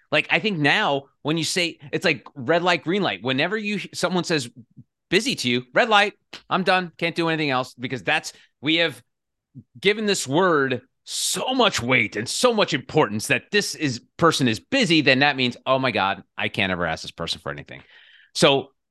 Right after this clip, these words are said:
if you were dealing with this where you feel like you're busy and you can't do anything else, just ask yourself,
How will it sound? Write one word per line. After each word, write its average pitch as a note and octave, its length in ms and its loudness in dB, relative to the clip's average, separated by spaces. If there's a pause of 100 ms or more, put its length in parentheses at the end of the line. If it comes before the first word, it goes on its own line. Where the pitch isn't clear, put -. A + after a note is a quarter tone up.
(240)
if D3+ 200 0
you F3+ 120 4
were F3+ 460 4 (680)
dealing G3 380 6
with F3 100 2
this E3+ 220 2
where C#3 100 2
you B2 120 2
feel C#3+ 220 0
like B2 180 0
you're A#2 160 -4 (360)
busy D3+ 460 2
and A2 120 0
you G2+ 60 -4
can't C#3 280 -2
do B2+ 140 0
anything A2+ 280 -2
else, A2 320 -2 (340)
just - 280 -4
ask C#3 280 0
yourself, G#2 340 0